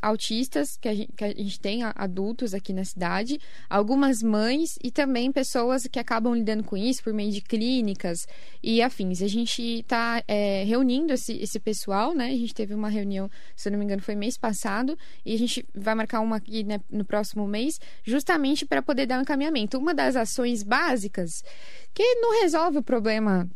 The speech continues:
por completo, mas é a formação, é a capacitação até mesmo das A D Is, né? E, e, e das, das entidades subvencionadas, das escolas, pra saber lidar com isso, porque muita gente não sabe,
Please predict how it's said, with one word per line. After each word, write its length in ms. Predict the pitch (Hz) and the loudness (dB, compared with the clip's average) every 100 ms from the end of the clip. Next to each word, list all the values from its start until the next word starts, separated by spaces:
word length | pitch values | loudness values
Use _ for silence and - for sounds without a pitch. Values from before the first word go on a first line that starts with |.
| - | 0
por 120 | 220 214 | 0 2
completo, 560 | 214 208 240 311 302 | 2 0 0 0 2
mas 240 | 269 262 262 | 2 4 4
é 120 | 302 | 2
a 60 | 339 | 2
formação, 920 | 381 381 381 359 302 294 359 330 240 | 2 4 4 2 2 4 4 2 2
é 40 | |
a 40 | |
capacitação 920 | 240 262 277 277 - 277 - 269 320 - - - | 2 2 2 2 2 0 2 2 2 -2 -6 0
até 260 | 269 302 | 2 4
mesmo 380 | 285 285 311 339 | 4 4 4 4
das 220 | 320 320 | 4 4
A 60 | 320 | 2
D 120 | 285 | 4
Is, 320 | 311 269 277 - | 4 4 2 2
né? 240 | 226 247 | 0 2
E, 220 | 233 214 - | 0 0 2
e, 380 | 220 214 208 220 | 2 2 0 2
e 20 | |
das, 400 | 208 214 196 - - | 2 2 0 -6 -2
das 260 | 202 202 | 0 2
entidades 380 | 208 202 208 202 | 0 2 0 0
subvencionadas, 920 | 202 208 208 208 196 233 247 214 196 | -2 -2 0 0 0 0 2 0 2
das 160 | 202 202 | 2 2
escolas, 560 | - - 220 262 277 | -2 0 2 2 0
pra 160 | - 294 | 0 0
saber 360 | 330 262 330 | 2 2 4
lidar 260 | 466 - 269 | 4 4 2
com 180 | - 220 | 2 2
isso, 240 | 190 180 | 2 0
porque 180 | - - | -4 0
muita 160 | 330 370 | 4 4
gente 200 | 349 381 | 2 0
não 120 | 403 | -2
sabe, 480 | - 330 381 277 | 2 2 2 0